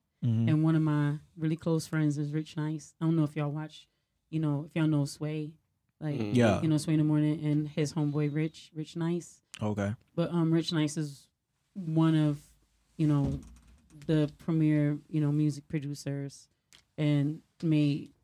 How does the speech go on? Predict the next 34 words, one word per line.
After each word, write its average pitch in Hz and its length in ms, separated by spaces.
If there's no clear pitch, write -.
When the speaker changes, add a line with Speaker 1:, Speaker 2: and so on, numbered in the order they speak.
Speaker 2:
amazing, 160 480
amazing 147 420
hits 143 320
with 143 220
all 147 260
of 135 100
the 165 280
top, 143 420
you 165 100
know, 151 60
he's 156 120
part 175 160
of 156 60
a 160 40
producer 160 400
crew 151 420
that 151 100
made 151 320
amazing 147 420
hits 151 200
with 143 100
all 143 80
the 143 80
top, - 280
top, 139 240
top 139 200
people. 156 400
He 170 200
was 151 200
an 147 260
artist 156 300
himself, 160 600
and 151 500
he 156 600